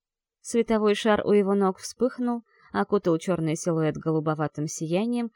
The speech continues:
и резво покатился вниз. Прямо к ступеньке, в которую вмерзли мои практически босые пятки. Зажмурилась,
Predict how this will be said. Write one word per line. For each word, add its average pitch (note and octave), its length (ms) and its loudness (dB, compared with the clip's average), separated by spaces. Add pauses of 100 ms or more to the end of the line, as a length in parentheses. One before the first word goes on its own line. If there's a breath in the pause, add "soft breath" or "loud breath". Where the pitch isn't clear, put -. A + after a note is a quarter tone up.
(100)
и B3+ 140 2
резво C4 340 2
покатился E3+ 640 -2
вниз. C#3 400 -6 (520)
Прямо C#4+ 300 6
к - 60 -12
ступеньке, B3+ 480 0
в D4 80 -10
которую A#3+ 440 2
вмерзли B3+ 480 4
мои A#3 200 4
практически G#3 640 -2
босые C#3+ 460 -2
пятки. - 560 -10 (640)
Зажмурилась, F#3+ 840 0